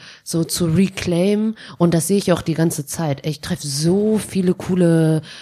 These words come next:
äh, Frauen, äh, nicht-binäre Personen, die die ganze Zeit machen, was sie wollen und das auch so keine Angst davor haben, sich die Räume zu nehmen und keine Angst davor haben, sich als Musikerin zu behaupten. Und das ist ja schon auch immer so ein,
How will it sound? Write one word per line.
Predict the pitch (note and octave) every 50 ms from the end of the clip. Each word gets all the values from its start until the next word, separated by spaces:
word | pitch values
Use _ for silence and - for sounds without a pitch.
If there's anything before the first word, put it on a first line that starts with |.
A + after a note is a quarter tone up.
| - - -
äh, | E3 D#3+ D#3+ D#3+ D#3+
Frauen, | D3+ - - F3 E3 E3+ E3+ E3+ F3 E3+ E3+ E3+ E3 D#3+ D#3+
äh, | C#3+ C3+ - E3 D#3+ D#3 D#3 D#3+ D#3+
nicht-binäre | E3 F3 F3 - - - F3 E3+ E3 D#3 E3 D#3
Personen, | - D#3+ E3 C#3+ C#3+ E3 E3+ E3+ E3 F3 E3+ - - - - - -
die | E3+ D#3+
die | - E3 - _
ganze | - E3+ F3 G3 G3 - F3+
Zeit | - - E3 D#3+ -
machen, | D#3+ D3+ D#3 A3+ G#3+ F#3
was | E3+ D#3 C#3 -
sie | - D3+ C#3
wollen | D#3 D#3+ F3+ F#3+ F3+
und | D#3 D#3 D3+
das | D#3 D#3+ -
auch | - D3+ - -
so | - E3 D3+ D3 -
keine | - - E3+ F3+ G#3 G#3 -
Angst | F#3 G#3+ G3+ -
davor | F#3+ D#3+ - - F3 D#3+
haben, | E3+ F3 E3
sich | C#3+ D3+ -
die | - D#3
Räume | C3+ D3 E3+ G3 A3+ A#3
zu | - - A#3
nehmen | A3+ A3 A3+ A#3 A#3+ A#3+ A#3+ A#3+ - - - - -
und | - F3 F3
keine | - D3 E3 G3 G#3 -
Angst | F#3 G3+ - -
davor | G3 F#3+ - F3+ D#3
haben, | E3 F#3 F#3+ F3
sich | - F#3 - B2+
als | - -
Musikerin | F3+ F3+ F#3 - - - D#3+ D#3+ - D3
zu | C#3 - D#3 C#3
behaupten. | - C#3+ - D3 D#3 E3 - - - _ - B2+ A#2 A#2+ - _ - - - - - - -
Und | - F3 E3+ F3+
das | F#3+ G#3 -
ist | A3+ G#3+ -
ja | F#3+ F3+
schon | - - G#3+ A3 G#3
auch | E3 D#3+ -
immer | - F#3 F3 E3+ D#3
so | D#3 E3
ein, | E3 E3 E3